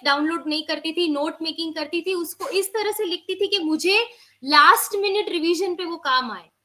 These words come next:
कि मैं अगर उसको लास्ट मिनट रिवाइज भी करूंगी तो मुझे वो समझ में आ जाएगा। मैम ने जैसे बोला कि डिफरेंट, डिफरेंट पेन का यूज़ करो,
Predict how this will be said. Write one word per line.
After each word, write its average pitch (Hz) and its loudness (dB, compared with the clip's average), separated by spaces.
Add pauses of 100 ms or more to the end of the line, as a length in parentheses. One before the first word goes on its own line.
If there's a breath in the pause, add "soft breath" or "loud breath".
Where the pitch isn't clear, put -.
(380)
कि 359 0
मैं 370 4
अगर 370 6
उसको 392 -2
लास्ट 349 4
मिनट 370 -2
रिवाइज 330 2
भी 370 0
करूंगी 359 -2
तो 392 -2
मुझे 359 -2
वो 381 0
समझ 277 -4
में 285 -2
आ 240 0
जाएगा। 196 -12 (1080 loud breath)
मैम 277 6
ने 359 0
जैसे 359 -2
बोला 339 0
कि 370 -2
डिफरेंट, 311 -2
डिफरेंट 339 -4
पेन 311 0
का 311 -4
यूज़ 302 -2
करो, 302 -2